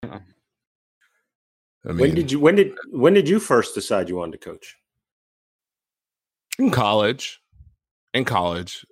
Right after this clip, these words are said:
Speaker 2: I was always very communi-, I was a great communicator, um, uh, uh, trying to understand what we ran and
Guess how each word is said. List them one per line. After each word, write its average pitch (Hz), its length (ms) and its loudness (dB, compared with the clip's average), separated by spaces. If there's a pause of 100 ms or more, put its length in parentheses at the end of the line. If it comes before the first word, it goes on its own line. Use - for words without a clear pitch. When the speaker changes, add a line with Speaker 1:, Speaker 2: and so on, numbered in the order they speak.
Speaker 2:
I 113 120 0
was 131 160 0
always 107 320 0
very 98 300 -2 (120)
communi-, 98 460 -6 (100)
I 95 100 -6
was 101 140 -6
a 98 40 -8
great 98 220 -6
communicator, 101 640 -4 (580)
um, 85 680 -6
uh, 87 200 -4
uh, 90 200 -8
trying 90 220 -4
to 90 60 -6
understand 85 580 -6
what 82 260 -6
we 87 160 -8
ran 82 400 -6
and 76 320 -8